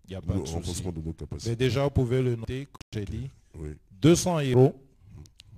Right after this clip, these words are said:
Speaker 1: S A P vous donne droit à un test. Cinq cents euros, vous avez droit jusqu'à six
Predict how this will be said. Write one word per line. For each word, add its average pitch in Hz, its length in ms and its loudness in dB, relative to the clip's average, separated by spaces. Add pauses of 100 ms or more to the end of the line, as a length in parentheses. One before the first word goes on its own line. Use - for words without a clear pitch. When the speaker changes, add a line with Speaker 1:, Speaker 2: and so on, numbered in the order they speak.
(260)
Speaker 1:
S 127 180 -6
A 143 80 -2
P - 100 -2
vous 127 140 2
donne 123 300 0
droit 113 360 0 (100)
à 127 60 -8
un 120 60 -4
test. - 480 -14 (960)
Cinq - 380 -8
cents 165 280 -4
euros, 127 360 0 (460)
vous 113 140 -6
avez 110 280 -4
droit 113 280 0
jusqu'à 107 360 -8
six - 340 -12